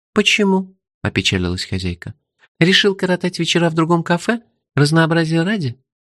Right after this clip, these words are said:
«Разнообразия ради он решил коротать вечера в другом городе». «Не понимаю».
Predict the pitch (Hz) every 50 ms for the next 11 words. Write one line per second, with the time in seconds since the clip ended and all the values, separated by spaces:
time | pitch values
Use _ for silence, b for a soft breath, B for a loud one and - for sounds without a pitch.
0 | _ - 87 92 98 92 101 98 98 98 95 98 98 90 80 80 82 78 78 90
1 | 107 113 107 104 - - 101 101 98 95 92 98 95 - 123 120 113 - - 107
2 | 101 98 - 113 110 - - 110 107 - - 113 110 117 107 98 101 98 95 92
3 | 95 92 92 82 82 73 - - - - 87 - - _ _ _ _ _ _ _
4 | _ _ _ _ _ _ _ _ 180 180 180 185 180 - 175 175 170 170 165 160
5 | 160 165 170 165